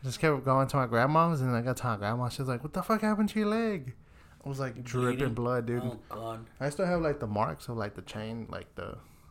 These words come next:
Speaker 2: The thing.
Speaker 1: Yeah, on my leg.
Speaker 2: Wow. That's crazy. Did I ever tell you I got run over? Yeah, right? We talked about that.
Speaker 1: You got
Speaker 2: No?
Speaker 1: run over?
Speaker 2: Yeah. I never talked about that?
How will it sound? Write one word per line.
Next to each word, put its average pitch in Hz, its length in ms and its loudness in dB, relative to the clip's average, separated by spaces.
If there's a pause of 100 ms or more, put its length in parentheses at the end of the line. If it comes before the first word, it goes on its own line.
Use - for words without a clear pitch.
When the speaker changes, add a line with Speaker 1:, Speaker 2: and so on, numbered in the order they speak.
(160)
Speaker 2:
The 117 100 -10
thing. 117 340 -10 (120)
Speaker 1:
Yeah, 104 300 0 (480)
on - 100 -8
my 98 100 -6
leg. 57 300 -10 (460)
Speaker 2:
Wow. 90 440 -20 (1080)
That's 120 140 -16
crazy. 120 280 -6 (400)
Did 123 120 4
I 131 40 10
ever 156 160 8
tell 160 160 6
you 143 120 8
I 127 120 6
got 123 180 4
run 123 180 4
over? 131 300 0
Yeah, 131 200 2
right? 127 200 2
We 135 80 0
talked - 240 -6
about 107 220 -4
that. - 160 -10 (480)
Speaker 1:
You 135 80 -6
got 123 160 0
Speaker 2:
No? 107 140 4
Speaker 1:
run 156 100 4
over? 147 300 -8 (760)
Speaker 2:
Yeah. 147 480 2 (320)
I 131 140 2
never 196 180 6
talked 202 260 0
about 220 200 -2
that? 226 180 -8